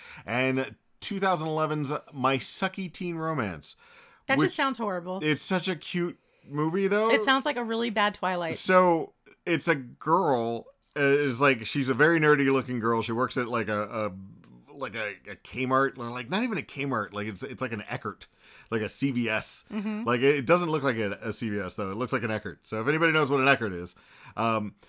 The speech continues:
Speaker 1: but, uh, she, uh, it's like, "Oh, it's your last, you know, hurrah before you go to college. You need to go out and go wild." And some guy's like, "You could go to a sci-fi convention." And so she does that. And while there,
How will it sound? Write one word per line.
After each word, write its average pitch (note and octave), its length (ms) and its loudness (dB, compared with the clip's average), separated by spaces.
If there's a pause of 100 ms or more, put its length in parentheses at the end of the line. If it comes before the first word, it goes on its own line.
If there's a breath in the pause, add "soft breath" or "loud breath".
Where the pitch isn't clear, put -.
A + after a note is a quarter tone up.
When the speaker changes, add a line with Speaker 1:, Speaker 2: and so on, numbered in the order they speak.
(160 soft breath)
Speaker 1:
but, D3 320 4
uh, C#3+ 260 6
she, E3 360 2
uh, B2+ 260 4
it's B2+ 160 -6
like, C#3+ 220 -2
"Oh, A3 160 0
it's G3+ 120 -2
your G#3 100 0
last, A3 440 4 (320 loud breath)
you F3 140 0
know, E3 320 4
hurrah G3 600 6
before D#3+ 360 0
you E3+ 100 4
go G3 180 2
to E3+ 80 -2
college. F3+ 500 2
You F3 80 -4
need F#3+ 160 -2
to E3+ 60 -2
go G3+ 200 4
out G3 200 6
and D#3+ 220 -6
go G3 160 4
wild." F3+ 460 4
And A#2+ 100 -6
some B2+ 140 -4
guy's A#2+ 180 2
like, G#2+ 140 -2 (640 soft breath)
"You B2 160 0
could C3 180 -2
go C3+ 160 4
to B2+ 140 4
a G#2+ 80 0
sci-fi A#2+ 580 -2
convention." G#2 640 -8 (680)
And C3+ 240 0
so E3+ 200 4
she F#3+ 200 0
does E3+ 320 4
that. E3 400 2 (360)
And E3+ 360 4
while G3 240 2
there, C#3+ 500 4